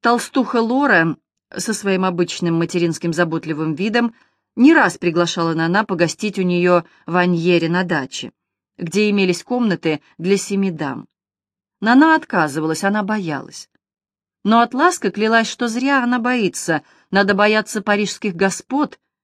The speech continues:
которые поиграют с девочкой и бросят. Так что Нана в конце концов обещала приехать как-нибудь попозже, когда сможет отлучиться из дому.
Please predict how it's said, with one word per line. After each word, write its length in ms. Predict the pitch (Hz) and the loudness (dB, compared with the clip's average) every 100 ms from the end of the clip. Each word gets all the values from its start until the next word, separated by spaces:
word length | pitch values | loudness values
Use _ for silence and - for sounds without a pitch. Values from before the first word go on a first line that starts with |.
| _ _ - | _ _ -4
которые 400 | 175 190 190 190 | -2 2 4 4
поиграют 520 | 202 196 196 254 202 | 4 2 2 0 0
с 60 | |
девочкой 440 | 175 170 147 - 175 | 0 0 0 -2 0
и 140 | 202 | 0
бросят. 500 | 180 208 165 - - _ _ _ _ _ _ _ _ _ _ | -2 -2 -2 -4 -14 _ _ _ _ _ _ _ _ _ _
Так 160 | 302 - | 0 0
что 220 | - 254 | -2 0
Нана 280 | 233 240 247 | 2 2 0
в 60 | |
конце 280 | 220 196 214 | 0 -2 -2
концов 340 | 208 196 202 | -4 -4 -4
обещала 480 | 196 185 185 202 185 | -4 -4 -2 -2 -2
приехать 520 | 180 180 156 143 143 | -2 -4 -4 -6 -10
как-нибудь 460 | - 143 151 147 139 | -10 -10 -8 -8 -4
попозже, 500 | 185 185 277 247 262 - _ _ _ | -6 -4 -2 0 -2 -4 _ _ _
когда 320 | - 196 202 277 | -2 0 2 0
сможет 460 | 214 214 240 247 | 0 -2 -2 -2
отлучиться 760 | - 170 160 156 180 - - 180 | -4 -4 -6 -6 -8 -10 -10 -8
из 320 | - 151 127 | -8 -10 -10
дому. 320 | 135 123 69 | -10 -12 -14